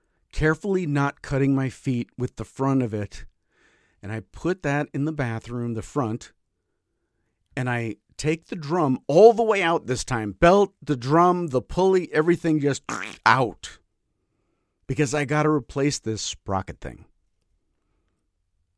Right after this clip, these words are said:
Now, I rewatched the video, and the guy in the video didn't, I was misremembering. He didn't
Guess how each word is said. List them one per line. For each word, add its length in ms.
Now, 160
I 60
rewatched 760
the 80
video, 500
and 220
the 40
guy 220
in 100
the 80
video 280
didn't, 460
I 80
was 160
misremembering. 680
He 180
didn't 420